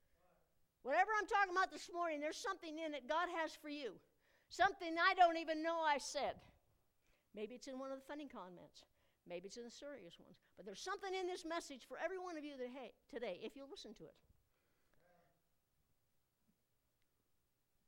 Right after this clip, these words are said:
it. <clears throat> Most of us want to win, but we just don't like doing the hard stuff, do we?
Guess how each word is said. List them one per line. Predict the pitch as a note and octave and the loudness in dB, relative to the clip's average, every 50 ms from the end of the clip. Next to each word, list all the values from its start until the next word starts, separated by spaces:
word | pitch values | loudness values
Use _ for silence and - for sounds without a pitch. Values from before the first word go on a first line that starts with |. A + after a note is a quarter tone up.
| _ _ _ - | _ _ _ 0
it. | - D4 | 2 4
<clears throat> | B3 | 4
Most | A#3+ C4+ - - | 4 2 2 0
of | D#4 C#4 | 0 0
us | C#4+ B3 | 2 2
want | C4+ C#4 C4+ C4+ | 4 4 6 6
to | C4 B3 | 6 6
win, | B3+ C#4 C#4 C4+ C4 C4 F#4 C4 - - - - _ _ _ _ _ _ _ _ _ _ _ - _ | 6 6 6 4 4 0 -2 -6 -10 -18 -20 -20 _ _ _ _ _ _ _ _ _ _ _ -10 _
but | E3 A#3 B3 | -6 -6 -4
we | B3+ D4 | -6 -6
just | - C5 - - | -6 -6 -6 -4
don't | - - C#4+ B3+ | -4 -4 -4 -2
like | B3 C4 C4 A3+ | -4 -4 -4 -4
doing | A3+ C4 B3 A#3+ | -6 -6 -6 -6
the | G#3+ | -8
hard | A3 A#3 G3+ G3+ F#3 | -8 -10 -10 -12 -12
stuff, | - - - - D#3+ - _ | -16 -20 -20 -20 -20 -16 _
do | G#3 F#3+ - | -14 -14 -14
we? | - | -18